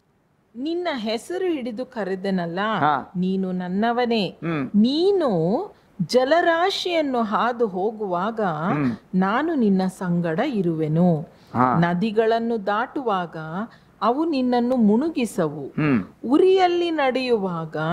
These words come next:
Speaker 1: ನೀನು ಕಂದದಿರುವಿ.
Speaker 2: ಹ್ಮ್.
Speaker 1: ಜ್ವಾಲೆಯು ನಿನ್ನನ್ನು ದಹಿಸದು.
Speaker 2: ಎಷ್ಟೇ ಕಷ್ಟ ಸಂಕಟಗಳು ಬಂದರೂ ಕೂಡ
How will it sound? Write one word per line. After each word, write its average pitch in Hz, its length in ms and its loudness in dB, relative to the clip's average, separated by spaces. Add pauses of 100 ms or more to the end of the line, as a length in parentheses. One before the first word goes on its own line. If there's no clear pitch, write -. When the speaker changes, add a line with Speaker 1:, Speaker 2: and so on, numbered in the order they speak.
Speaker 1:
ನೀನು 202 400 6
ಕಂದದಿರುವಿ. 170 1200 0
Speaker 2:
ಹ್ಮ್. 247 280 2
Speaker 1:
ಜ್ವಾಲೆಯು 196 880 0
ನಿನ್ನನ್ನು 175 720 4
ದಹಿಸದು. 156 920 -6 (1000)
Speaker 2:
ಎಷ್ಟೇ 151 640 2
ಕಷ್ಟ 175 400 0
ಸಂಕಟಗಳು 127 640 0
ಬಂದರೂ 127 340 -4
ಕೂಡ 135 200 0